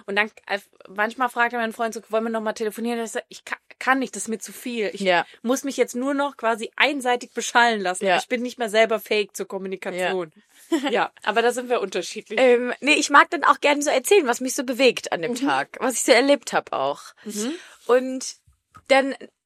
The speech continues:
Speaker 2: rufe ich halt immer meine Mama an, manchmal geht sie dran, manchmal nicht, aber mit der telefoniere ich ja eigentlich öfter und dann
Speaker 1: Mhm.
Speaker 2: quatschen wir so ein bisschen. Und ich rufe auch manchmal dich an.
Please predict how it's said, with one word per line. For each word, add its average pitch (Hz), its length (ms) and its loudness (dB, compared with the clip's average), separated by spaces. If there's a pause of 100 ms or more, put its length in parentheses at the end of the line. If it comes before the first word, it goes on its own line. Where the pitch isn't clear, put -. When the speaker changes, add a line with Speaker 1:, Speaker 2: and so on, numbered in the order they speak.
Speaker 2:
rufe 262 180 0
ich 262 60 -2
halt 233 120 2
immer 220 100 -2
meine 180 180 -2
Mama 294 280 4
an, 277 100 -2
manchmal 220 240 -10
geht 185 100 -18
sie - 60 -16
dran, 247 180 -4
manchmal 196 280 -10
nicht, 254 180 -6
aber 196 160 -4
mit 180 140 -10
der 180 80 0
telefoniere 196 360 -10
ich 202 100 -10
ja - 60 -4
eigentlich - 280 -6
öfter 262 260 -2
und 208 120 -4
dann 175 360 -6
Speaker 1:
Mhm. 240 140 -8
Speaker 2:
quatschen 294 200 -2
wir 285 60 -6
so 254 80 -6
ein 233 60 -10
bisschen. 240 260 -8 (480)
Und 233 120 -2
ich 214 120 -8
rufe 226 160 -2
auch 202 60 -2
manchmal 180 260 -6
dich - 260 0
an. 285 220 0